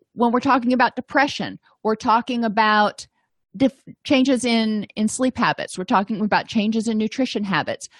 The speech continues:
We're talking about thoughts of hopelessness and helplessness, apathy, low mood, difficulty experiencing pleasure. We know when people are depressed, they tend to have a lower pain threshold, so they experience more pain.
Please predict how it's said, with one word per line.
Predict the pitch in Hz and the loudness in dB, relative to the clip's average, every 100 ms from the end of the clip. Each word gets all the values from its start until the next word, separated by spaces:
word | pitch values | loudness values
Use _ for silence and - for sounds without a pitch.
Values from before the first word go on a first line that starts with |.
| - - | -20 -6
We're | 214 | -4
talking | 214 214 226 226 | 0 0 0 -2
about | 220 220 214 214 - - - _ _ - | 0 2 4 4 0 -18 -20 _ _ -2
thoughts | 220 226 233 | 0 2 -2
of | 214 | 0
hopelessness | 240 233 220 - 226 220 | 0 0 -2 -4 -6 -4
and | 214 | -2
helplessness, | 214 220 220 214 - 143 165 - _ _ - | -2 -2 -2 -4 -6 -10 -10 -16 _ _ -2
apathy, | 220 240 226 220 196 117 - _ | 0 0 -2 -6 -6 -6 -10 _
low | 190 214 220 | 0 2 4
mood, | 214 214 190 160 | 2 2 0 -4
difficulty | - 196 220 226 202 208 | -6 -6 -4 -4 -2 -4
experiencing | 160 - 220 214 196 - 208 | -6 -6 -4 -2 -2 -4 -6
pleasure. | 202 220 208 202 147 143 _ _ - - - | -4 2 2 2 -4 -6 _ _ -20 -20 -4
We | 214 240 | 0 2
know | 226 226 240 | 4 4 4
when | 240 226 220 | 2 0 -2
people | 233 220 220 | -4 -2 0
are | 214 | 0
depressed, | 214 - 214 214 - | -2 0 0 0 -2
they | 208 | -4
tend | - 226 208 | -2 -4 -2
to | 220 | -2
have | 202 | 0
a | 202 | 0
lower | 180 190 214 214 | 0 2 2 0
pain | - 208 202 | -4 -6 -6
threshold, | - 208 220 - 170 151 | -4 -2 -2 -4 -6 -6
so | - | -8
they | 180 180 | -6 -6
experience | 180 - - 220 220 214 190 - - | -6 -14 -16 -8 -4 -4 -4 -8 -8
more | 180 175 | -4 -4
pain. | - 208 180 147 | -2 -2 -2 -4